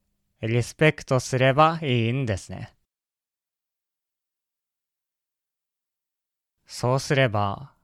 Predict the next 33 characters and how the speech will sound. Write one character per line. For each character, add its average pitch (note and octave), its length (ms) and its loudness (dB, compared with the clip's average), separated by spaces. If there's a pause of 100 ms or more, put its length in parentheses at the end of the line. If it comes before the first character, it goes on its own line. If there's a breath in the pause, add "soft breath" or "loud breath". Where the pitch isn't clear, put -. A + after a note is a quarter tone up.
(760)
自 A2 320 -4
分 E3 320 0
が D#3+ 340 0 (240)
う C#3+ 140 2
ま B2 180 0
く D3+ 240 0
話 B2 480 0
そ B2+ 220 2
う A#2 40 2
と D3+ 160 4
す - 160 -2
る A#2 140 2
よ B2 140 4
り A2 100 -4
も、 G2+ 420 -6 (800)
も A#2+ 160 0
っ - 160 -6
と A2 140 -2
早 B2+ 320 2
く C#3 320 2 (240)
友 A#2 280 -2
達 A2+ 340 -2
が C3 300 2
で A#2 140 2
き B2+ 160 2
る A#2 140 2
か A#2 160 0
も D#3 180 4
し - 140 -4
れ G2+ 80 -4
ま F2+ 160 -8
せ F#2+ 160 -8
ん。 F#2 200 -12